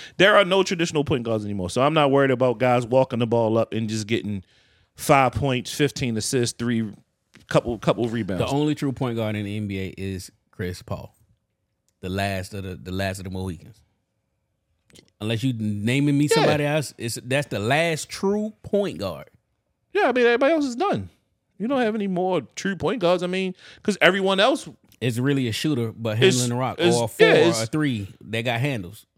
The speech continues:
Speaker 1: That's it.
Speaker 2: Wh-,
Speaker 1: Like,
Speaker 2: Wem-,
Speaker 1: Dame
Speaker 2: Wembyana,
Speaker 1: Lillard,
Speaker 2: Wembyana, whatever that boy name is,
Speaker 1: Dame
Speaker 2: he's a
Speaker 1: Lillard is
Speaker 2: five.
Speaker 1: a two.
Speaker 2: I, I know Steph ready to play too now. 'Cause
Speaker 1: Well, oh,
Speaker 2: Chris
Speaker 1: I,
Speaker 2: Paul running the point.
Speaker 1: he's ha-, he's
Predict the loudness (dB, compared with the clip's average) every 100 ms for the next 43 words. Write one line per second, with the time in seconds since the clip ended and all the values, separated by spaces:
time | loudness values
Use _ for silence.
0 | _ 0 0 0 0 2 2 4 6 6
1 | 6 8 8 8 2 0 0 0 0 -2
2 | -2 -2 -2 -4 -4 -4 -4 0 4 4
3 | 6 6 6 6 6 2 0 2 2 0
4 | -6 _ _ _ _ _ _ _ -8 -6
5 | -2 -2 -2 -2 -4 -4 -4 -4 -6 -10
6 | -12 -12 -12 -12 -12 -14 _ _ _ _
7 | _ _ _ _ _ _ _ _ -8 -2
8 | 4 4 6 6 6 4 4 2 0 -2
9 | -4 -4 -8 -8 -4 -2 0 2 2 2
10 | 0 -4